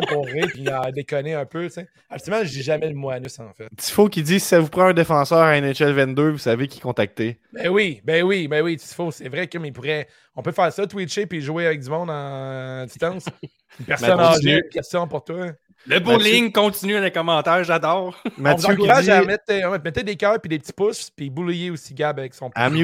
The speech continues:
Speaker 2: euh, Mathieu, il dit, « À plus ou moins deux points près, je donne trois sur cinq, euh, pour All Out. » Donc, c'est soit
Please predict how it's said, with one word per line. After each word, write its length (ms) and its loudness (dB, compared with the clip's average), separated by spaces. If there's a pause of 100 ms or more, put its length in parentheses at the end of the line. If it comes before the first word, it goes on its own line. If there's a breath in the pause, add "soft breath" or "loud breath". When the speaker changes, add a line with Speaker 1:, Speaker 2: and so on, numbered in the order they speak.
Speaker 2:
euh, 240 4
Mathieu, 460 2
il 60 -2
dit, « 220 0
À 120 4
plus 240 0
ou 40 0
moins 160 2
deux 180 4
points 240 0
près, 280 0
je 80 0
donne 180 0
trois 220 2
sur 180 -6
cinq, 320 -4
euh, 120 0
pour 200 -2
All 160 4
Out. » 320 -4 (340)
Donc, 140 -4
c'est 100 4
soit 460 4